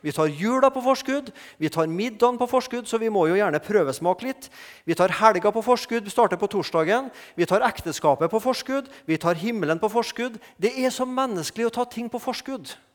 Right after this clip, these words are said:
at når gleden er der, så skulle det vært der, så er det nesten borte, fordi vi har allerede vært gjennom det. Hvordan kan vi så bruke adventstida på en god og fornuftig måte?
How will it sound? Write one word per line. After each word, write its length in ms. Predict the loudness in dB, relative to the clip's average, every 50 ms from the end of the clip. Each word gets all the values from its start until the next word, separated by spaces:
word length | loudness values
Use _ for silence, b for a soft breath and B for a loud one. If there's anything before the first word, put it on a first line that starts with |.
| _ _ _ _ _ _ _ _ _ _ _ _ _ _ _ _ _ -8
at 140 | -6 0 2
når 140 | 2 2 2
gleden 480 | 0 2 2 2 2 0 0 0 0
er 80 | 0 2
der, 300 | 2 0 0 0 -2 B B B B B B B B B B _ _ _ _
så 160 | -8 -6 -6 -4 -4 -6 -8 -10 -12 -12
skulle 220 | -8 -2 -2 0
det 80 | 0 0
vært 100 | -2 -2
der, 80 | -4
så 140 | -4 -4 -4
er 20 |
det 80 | -4 -4
nesten 240 | -6 -6 -8 -10 -10
borte, 240 | -10 -8 -8 -8 -8
fordi 220 | -6 -6 -6 -6
vi 60 | -4 -6
har 100 | -4 -4
allerede 540 | -4 -6 -6 -8 -10 -10 -8 -10 -10 -10 -12
vært 220 | -14 -14 -12 -14
gjennom 180 | -14 -14 -16 -18 -18
det. 100 | -20 -20 -20 -20 _ _ _ _ _ _ _ _ _ _ _ _ _ _ _ _ _ _ _ _ _ _ _ _ _ _ _ _ _ -20 -18 _
Hvordan 280 | -2 2 2 2 2 2
kan 160 | 2 0 0
vi 80 | 0 -4
så 220 | -2 0 2 2 2
bruke 320 | 2 0 -2 -4 -2 0
adventstida 720 | 0 0 0 0 -6 -8 -8 -12 -8 -4 -2 -2 -2 -2 -4 -4
på 140 | -4 -4 -2
en 220 | -2 -4 -4 -4 -6
god 220 | -6 -2 0 0
og 80 | 0 0
fornuftig 480 | -6 -6 -6 -8 -10 -6 -4 -4 -4 -6 B B B B B -4
måte? 300 | -2 -2 -2 -2 -6 -8